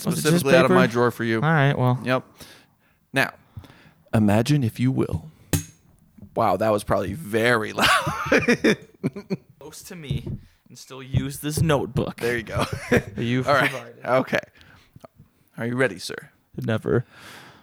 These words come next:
Speaker 2: Imagine, if you will, the Colosseum, packed to the brim with the people of Rome. The crowd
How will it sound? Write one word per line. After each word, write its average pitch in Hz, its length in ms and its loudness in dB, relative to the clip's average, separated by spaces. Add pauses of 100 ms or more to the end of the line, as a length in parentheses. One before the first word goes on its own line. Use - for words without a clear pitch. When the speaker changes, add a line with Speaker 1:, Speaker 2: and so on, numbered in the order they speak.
(160)
Speaker 2:
Imagine, 123 480 2
if 107 160 -2
you 123 120 2
will, - 360 -4 (280)
the 127 100 0
Colosseum, 131 840 -2 (460)
packed - 440 -2
to 196 80 0
the 180 100 -2
brim 117 460 0 (340)
with 117 140 -4
the 104 60 -6
people 107 340 -6
of 110 140 -4
Rome. 90 280 -6 (200)
The 127 80 -2
crowd 151 500 0